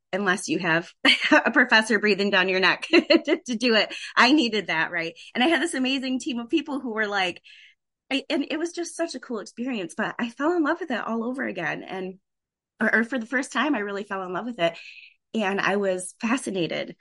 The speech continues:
um, by prophets and what that meant to be prophetic, knowing that as Community of Christ, that's something that we talk about all the time. We're a prophetic people. And my mind was kind of blown. I'm like, "Oh my gosh,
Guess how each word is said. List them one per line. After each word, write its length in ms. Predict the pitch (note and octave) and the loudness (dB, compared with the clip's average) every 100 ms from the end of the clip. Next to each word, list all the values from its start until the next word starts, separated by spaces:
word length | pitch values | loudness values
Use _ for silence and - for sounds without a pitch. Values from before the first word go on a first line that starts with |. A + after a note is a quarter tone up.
| - - _ | -20 -20 _
um, 240 | - F3 F3 | -2 0 2
by 140 | E3+ | 0
prophets 440 | F3+ E3 D#3 - - | 2 0 0 -6 -6
and 140 | F#3 | -6
what 140 | G3 | -4
that 180 | F3 - | -4 -4
meant 240 | G3 F#3 - | -2 -4 -4
to 100 | F3 | -6
be 160 | F3 | -8
prophetic, 640 | - E3 B3 C#4 F#3+ E3 - | -8 -8 -4 -2 -2 -4 -4
knowing 280 | G#3 G#3+ G3+ | -2 0 0
that 180 | E3+ - | -2 0
as 180 | G3 G#3 | -2 -4
Community 360 | - G#3+ F#3+ F#3 | -8 -8 -6 -8
of 140 | - | -2
Christ, 420 | D4 F#4 D#4+ - | -2 -2 -4 -10
that's 200 | - A#3 | -8 -6
something 240 | - C4 B3+ | -4 -2 0
that 100 | A3+ | 0
we 80 | A3+ | -2
talk 160 | - | -4
about 220 | - G3 | -6 -4
all 100 | - | -4
the 100 | G#3 | -6
time. 380 | G3 F#3+ G#3+ F3+ | -6 -6 -6 -4
We're 120 | E3+ | -4
a 80 | E3 | -4
prophetic 420 | F3 F3 F3 D#3 | -6 -4 -4 -4
people. 380 | - G#3+ D#3 C#3 - - _ _ | -10 -8 -6 -6 -10 -20 _ _
And 100 | A#3 | 4
my 100 | C4 | 6
mind 320 | B3+ A3+ C#4 | 8 8 6
was 140 | A#3 A3 | 2 0
kind 200 | C4 F#3+ | 0 0
of 80 | E3+ | -2
blown. 360 | G3+ A3 E3 | -2 0 0
I'm 100 | F3+ | -2
like, 220 | F3 F3 | -2 -2
"Oh 40 | A#3 | -4
my 140 | A#3+ | -6
gosh, 400 | A#3 D4+ B3 - | -2 -2 -2 -6